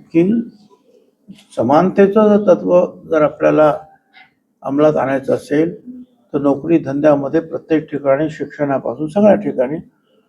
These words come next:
महिलांना पुरुषा एवढे अधिकार आपल्याला द्यायला पाहिजे. हे अगदी महात्मा ज्योतिराव फुले, सावित्रीबाई फुल्यांपासून तर बाबासाहेब आंबेडकरांपर्यंत सगळ्यांनी हेच म्हटलं.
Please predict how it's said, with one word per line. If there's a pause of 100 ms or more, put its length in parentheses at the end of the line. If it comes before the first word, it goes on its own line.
(200)
महिलांना
पुरुषा
एवढे
अधिकार
आपल्याला
द्यायला
पाहिजे. (880)
हे (380)
अगदी
महात्मा
ज्योतिराव
फुले,
सावित्रीबाई
फुल्यांपासून
तर (460)
बाबासाहेब
आंबेडकरांपर्यंत
सगळ्यांनी
हेच
म्हटलं.